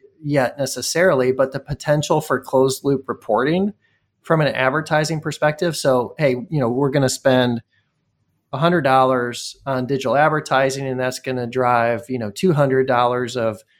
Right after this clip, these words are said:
digital product sales and also three hundred dollars of in-store product sales, or whatever, you know, the ratios are gonna be. That really remains the promise for so many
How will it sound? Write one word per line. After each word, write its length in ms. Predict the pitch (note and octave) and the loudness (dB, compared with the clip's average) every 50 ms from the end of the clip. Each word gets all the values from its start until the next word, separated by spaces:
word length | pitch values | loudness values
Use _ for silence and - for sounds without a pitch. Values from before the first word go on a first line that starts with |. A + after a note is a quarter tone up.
| _ _ _ _ _ _ - | _ _ _ _ _ _ -2
digital 800 | - D#3+ D#3 D3+ C#3+ C3 C3 B2 B2 B2 B2 A#2+ A#2+ - _ _ _ _ _ | 0 0 2 2 2 4 4 4 4 2 0 -2 -4 -8 _ _ _ _ _
product 560 | - - D#3 C#3 C3+ C3+ C3 C3 - - - _ _ - | -4 0 0 0 2 0 -2 -4 -8 -14 -20 _ _ -14
sales 680 | - - C#3+ C3 B2 B2+ B2+ B2 B2 A#2+ - - - _ _ _ _ _ _ - | -6 -2 0 0 2 2 2 0 0 -2 -6 -10 -14 _ _ _ _ _ _ -4
and 160 | - C#3 C3+ | -2 0 2
also 640 | B2+ C3 C3 B2+ - - B2+ B2 A#2+ A#2+ A#2 A2+ A2 - - - | 2 2 2 2 0 -2 -2 -2 -2 -4 -4 -6 -10 -12 -4 0
three 160 | F3 F#3 E3 | 2 4 4
hundred 360 | D3 C#3+ C3 B2 A#2 A#2 A2 | 4 2 -2 -2 -4 -4 -4
dollars 480 | A#2+ A#2 A#2 A#2 A2+ A#2 A#2 A2+ - - | -2 0 0 0 0 -2 -4 -4 -6 -6
of 320 | A2+ G#2 G#2+ A2 G#2+ G#2+ - _ - | -6 -4 -6 -6 -8 -12 -14 _ 0
in-store 640 | F3 E3+ E3+ D#3+ - - - G#2+ G2 F#2+ F#2+ G2 _ | 2 2 2 2 0 -2 -4 -2 -2 -4 -6 -6 _
product 340 | - - G2+ G2+ F#2+ F#2+ - | -2 0 0 0 -4 -8 -10
sales, 380 | - - - C2+ D#2 E2+ - | -10 -10 -8 -8 -8 -8 -8
or 60 | D3 C#3 | -6 -2
whatever, 340 | C#3 C#3+ C#3 C#3 B2 B2+ A#2+ _ _ _ _ - | 2 4 4 4 4 2 -4 _ _ _ _ -8
you 60 | C3+ | -6
know, 100 | A#2+ A2 | -4 -4
the 120 | A2 A2+ A2 | -4 -2 -2
ratios 960 | A#2+ A#2+ A#2+ A2+ - - B2+ A#2+ A2+ A2 A2 A2 G#2+ - - - - - _ _ _ _ _ _ - | -2 -2 -2 -2 -4 -2 -2 -2 -2 -2 -4 -6 -8 -10 -12 -12 -14 -18 _ _ _ _ _ _ 0
are 160 | B2 B2 B2 | 0 0 0
gonna 220 | B2 A#2+ A#2 A2+ | 0 -2 -4 -4
be. 500 | G#2+ A#2 A#2 B2 C3+ E3+ A3 C#4+ - - _ _ _ _ _ _ _ - | -6 -4 -4 -2 -2 -2 -2 -2 -4 -10 _ _ _ _ _ _ _ -10
That 560 | C3 D3+ D#3 F3+ G3+ A3+ A#3 F#3+ - - - _ _ _ _ _ _ - | -4 0 2 2 2 2 0 -2 -4 -6 -12 _ _ _ _ _ _ -10
really 440 | - C#3+ D#3 E3+ F#3+ F#3+ F3 D#3 C#3+ | -4 0 4 4 6 6 4 4 2
remains 480 | C#3 C#3 C3 C3+ C3+ C3+ C3+ C3 C3 C3 | 2 0 0 0 0 -2 -2 -2 -4 -4
the 80 | B2 | -8
promise 720 | - - - B2+ A#2 C3 C#3+ C3+ G#2+ F#2+ G2 - - - - - - | -10 -4 -2 0 2 2 0 0 -2 -6 -8 -8 -10 -10 -12 -14 -10
for 560 | - D#3 C3+ C3+ B2 B2 A#2+ A#2+ A#2+ A#2 A#2 - _ _ _ _ _ _ _ - | -6 -2 0 0 2 2 0 0 -2 -2 -6 -10 _ _ _ _ _ _ _ -10
so 200 | - - F3 E3+ | -2 2 4 4
many 480 | E3 E3 D#3 D3 C#3 C3 A#2+ A#2 A2+ | 4 4 2 2 0 0 -2 -4 -8